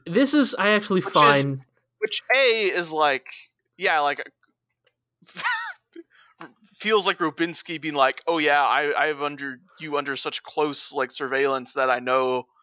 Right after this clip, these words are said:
Speaker 2: such things."
Speaker 1: Right. Like,
Speaker 2: But
Speaker 1: this
Speaker 2: then
Speaker 1: is
Speaker 2: B,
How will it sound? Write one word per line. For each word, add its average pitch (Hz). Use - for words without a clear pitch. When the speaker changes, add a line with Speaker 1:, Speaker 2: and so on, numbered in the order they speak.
Speaker 2:
such -
things." 127
Speaker 1:
Right. 135
Like, 170
Speaker 2:
But 220
Speaker 1:
this 220
Speaker 2:
then 226
Speaker 1:
is -
Speaker 2:
B, 220